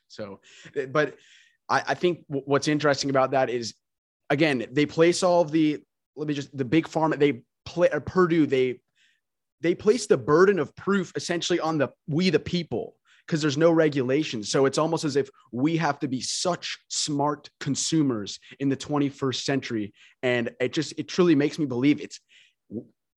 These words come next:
I know that's why you write about the stone rollers in Raising Lazarus. Without these sorts of local heroes spreading the word and even risking their, their lives and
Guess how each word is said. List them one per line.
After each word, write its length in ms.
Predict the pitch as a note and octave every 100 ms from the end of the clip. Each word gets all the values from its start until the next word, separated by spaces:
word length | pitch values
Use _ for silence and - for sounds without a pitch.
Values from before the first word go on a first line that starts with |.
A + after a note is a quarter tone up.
| - A#2+ C3
I 160 | B2
know 120 | C#3
that's 220 | C3+ B2+ C#3+
why 120 | C3+
you 160 | B2 B2+
write 200 | C3 C3
about 240 | B2 A#2
the 60 | A#2
stone 440 | - D#3 E3 D#3
rollers 480 | B2+ A#2+ A2+ A2 G#2+
in 180 | C3+ B2+
Raising 380 | C3+ C#3+ C3+
Lazarus. 560 | A#2 C3 C#3 A2+ G#2 - _
Without 520 | C#3 C#3 C#3+ G3 D#3
these 260 | E3+ F#3+ -
sorts 300 | F3+ F3 -
of 80 | A#2+
local 380 | A2+ C3+ D3 C#3
heroes 540 | - E3+ F3 B2 A2
spreading 440 | - B2 A#2+ D3 C#3+
the 80 | B2
word 320 | C#3 D3+ A#2+
and 120 | A2
even 300 | C3 C#3 A2+
risking 540 | G#2+ C#3 D3+ - D3+ C3
their, 360 | A#2 G#2 F#2+ - _ F2 F#2 - -
their 160 | G#2+ G2+
lives 580 | A2+ C3 D#3+ C3+ A#2+
and 240 | A#2+ A2+